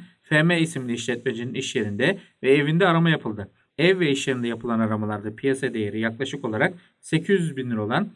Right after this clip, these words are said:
iki tütün doldurma makinesi, on altı elektronik sigara, üç yüz bir elektronik sigara likiti,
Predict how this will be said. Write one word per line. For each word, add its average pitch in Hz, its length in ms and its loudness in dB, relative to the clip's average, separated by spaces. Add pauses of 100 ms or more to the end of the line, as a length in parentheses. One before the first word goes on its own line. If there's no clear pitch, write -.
(200)
iki 165 220 -2
tütün 175 300 -2
doldurma 143 380 0
makinesi, 127 600 -4 (240)
on 151 160 0
altı 170 260 2
elektronik 123 540 -2
sigara, 117 440 0 (240)
üç - 220 -6
yüz 165 180 2
bir 180 80 6
elektronik 139 600 2
sigara 135 280 2
likiti, 123 540 -2